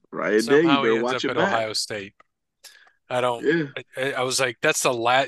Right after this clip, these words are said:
Speaker 2: dude, you could have given me a hundred names. I would have not said Bill O'Brien as O C.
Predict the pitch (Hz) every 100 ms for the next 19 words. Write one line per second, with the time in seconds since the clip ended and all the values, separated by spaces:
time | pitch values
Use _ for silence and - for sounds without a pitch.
0 | - 160 165 185 - 170 147 156 147 131
1 | 104 135 127 120 117 104 - 127 117 113
2 | 104 117 117 - 123 - 113 107 101 98
3 | 92 95 _ - _ _ _ _ - 117
4 | 113 104 - 104